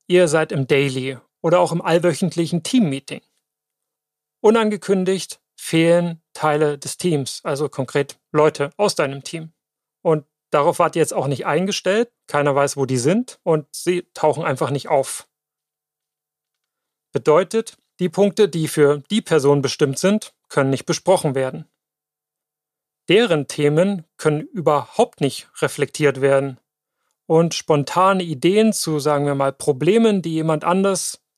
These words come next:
der anwesend ist oder die anwesend ist, aufbringen, gibt's dann auch nur limitiert von den eben nur anwesenden Teammitgliedern.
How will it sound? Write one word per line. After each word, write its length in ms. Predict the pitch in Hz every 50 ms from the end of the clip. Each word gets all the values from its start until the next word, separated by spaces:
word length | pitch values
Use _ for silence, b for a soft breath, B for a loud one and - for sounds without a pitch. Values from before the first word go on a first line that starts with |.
| _
der 220 | - 139 147 175 185
anwesend 500 | 175 175 170 165 180 180 165 190 190 -
ist 260 | - 208 202 - -
oder 200 | 139 131 135 127
die 240 | - - 160 175 170
anwesend 520 | 160 160 160 165 165 165 151 170 170 156
ist, 360 | - 185 180 - - - _
aufbringen, 760 | - 170 185 - - - 143 147 147 151 170 190 220 240 233 - _ _ _ _ _ _ _ _ _
gibt's 240 | - - - -
dann 200 | - 165 156 156 - -
auch 160 | 190 180 165
nur 320 | 165 156 151 165 160 151 - _
limitiert 720 | 156 160 160 165 156 160 - - 196 208 214 - - - _ _ _ _ _ _
von 340 | _ - - 160 165 165 156
den 300 | 160 160 160 175 180 -
eben 380 | - - 170 165 170 170 - - - _ _ _ _ _
nur 360 | 151 147 160 165 165 170 -
anwesenden 720 | - 175 170 175 160 151 139 139 123 123 123 123 120 110 -
Teammitgliedern. 840 | - - 135 120 120 127 - - - 135 127 123 143 143 180 170